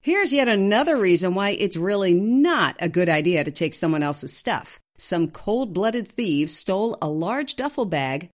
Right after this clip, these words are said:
that was full of live snakes. Reptile breeder Brian Gundy had just given a talk and animal presentation Saturday at a library in San Jose, California.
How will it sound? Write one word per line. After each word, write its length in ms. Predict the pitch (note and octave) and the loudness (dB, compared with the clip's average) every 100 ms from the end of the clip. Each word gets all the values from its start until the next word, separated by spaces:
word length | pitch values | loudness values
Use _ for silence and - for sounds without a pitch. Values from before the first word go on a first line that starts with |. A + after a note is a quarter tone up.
| _ | _
that 160 | F3 - | -4 -4
was 160 | E3 | -6
full 520 | - - D#4 G3+ G#3+ - | -8 -6 -4 -4 -6 -6
of 160 | G3+ F3+ | -6 -4
live 480 | F#3+ A#3 B3+ B3+ | -4 -4 -2 -4
snakes. 800 | A3+ - A#3 C4+ D#4+ - - - - _ - | -4 -4 0 0 0 -4 -6 -8 -10 _ -2
Reptile 480 | F3+ A3+ B3+ C4 | -2 -2 -4 -4
breeder 380 | A#3 F3+ G3+ C3 | -2 -2 0 -2
Brian 380 | C#3+ D#3+ E3+ F3+ | -2 -2 0 0
Gundy 320 | F3 E3 D3 | 2 2 2
had 240 | D#3 E3+ E3 | -2 -4 -4
just 300 | D#4 E4+ - | -4 -4 -4
given 220 | A#3 F#3+ | -4 -2
a 80 | E3 | -4
talk 480 | - A3+ A#3 C#4+ - | -4 -4 -4 -8 -8
and 220 | G#3+ G#3 | -6 -4
animal 360 | A3 A#3 G3+ D#3 | -2 -2 0 -2
presentation 760 | - E3 D3+ C3+ D3+ C3+ D3 | -2 -4 -2 -4 -4 -4 -4
Saturday 540 | B2+ D3 C3 C3+ C#3 F3 - _ | -4 -4 -4 -4 -4 -6 -10 _
at 120 | F#3 | -4
a 60 | G3+ | -2
library 680 | B3 D#4+ B3+ E3+ D3 D#3 | -2 -4 -2 0 0 -2
in 220 | F#3 G#3 G#3 | -4 -4 -4
San 260 | - G3+ | -4 -4
Jose, 320 | A3 G#3+ G3 | -4 -4 -4
California. 800 | F#3+ F3+ F#3 F3+ - F3 E3+ B2 | -6 -6 -4 -4 -2 0 0 -4